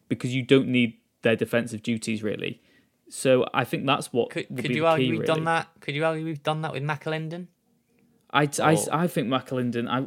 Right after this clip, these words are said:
Speaker 1: I wouldn't say he's an out-and-out winger. I know
Speaker 2: What
Speaker 1: he's
Speaker 2: is
Speaker 1: played there
Speaker 2: he? I don't know
Speaker 1: before.
Speaker 2: what he is. He's a
Speaker 1: Yeah,
Speaker 2: human
Speaker 1: I
Speaker 2: being,
Speaker 1: think
Speaker 2: but I don't know what
Speaker 1: he's
Speaker 2: position he plays.
Speaker 1: Yeah, I think he's suffered from that versatility.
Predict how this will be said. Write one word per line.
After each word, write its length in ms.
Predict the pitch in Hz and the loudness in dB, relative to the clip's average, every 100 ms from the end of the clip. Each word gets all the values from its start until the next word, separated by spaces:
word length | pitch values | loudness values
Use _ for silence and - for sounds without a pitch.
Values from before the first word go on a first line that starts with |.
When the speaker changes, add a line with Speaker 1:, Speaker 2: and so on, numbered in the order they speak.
| 135 | -2
Speaker 1:
I 20 | 160 | -2
wouldn't 300 | 160 147 - | 0 -2 0
say 140 | 120 | -2
he's 80 | 113 | 0
an 80 | 117 | -2
out-and-out 340 | - 113 - | -2 -4 -4
winger. 400 | 113 135 117 92 | -2 0 0 0
I 100 | 120 | 0
know 140 | 135 131 | 0 2
Speaker 2:
What 200 | 156 135 | 2 4
Speaker 1:
he's 140 | 120 | 2
Speaker 2:
is 80 | 120 | 4
Speaker 1:
played 100 | 120 | 0
there 60 | 101 | 0
Speaker 2:
he? 100 | - | -4
I 80 | - | -2
don't 100 | 123 | 0
know 80 | 113 | 0
Speaker 1:
before. 100 | 107 | -2
Speaker 2:
what 80 | 104 | -2
he 100 | 110 | -2
is. 360 | 104 87 - - | -4 -6 -16 -14
He's 160 | 104 | -10
a 20 | 127 | 4
Speaker 1:
Yeah, 140 | 151 | 6
Speaker 2:
human 180 | 139 - | 6 2
Speaker 1:
I 40 | |
Speaker 2:
being, 140 | 113 107 | 2 2
Speaker 1:
think 140 | 160 | 2
Speaker 2:
but 40 | 101 | 2
I 60 | |
don't 120 | 131 | 2
know 80 | 117 | 0
what 120 | 120 | 0
Speaker 1:
he's 80 | 110 | -2
Speaker 2:
position 320 | 107 117 - | -2 -2 -4
he 60 | 95 | -8
plays. 440 | 90 87 85 - - | -6 -8 -10 -16 -2
Speaker 1:
Yeah, 220 | 135 123 | 2 2
I 40 | |
think 200 | 131 151 | 2 -2
he's 140 | 147 - | -4 -2
suffered 340 | 139 135 - | -2 -2 -12
from 140 | - | -10
that 180 | 117 107 | -8 -6
versatility. 880 | 120 113 - - 117 110 - - - | 0 -2 -2 -2 0 -2 -8 -10 -10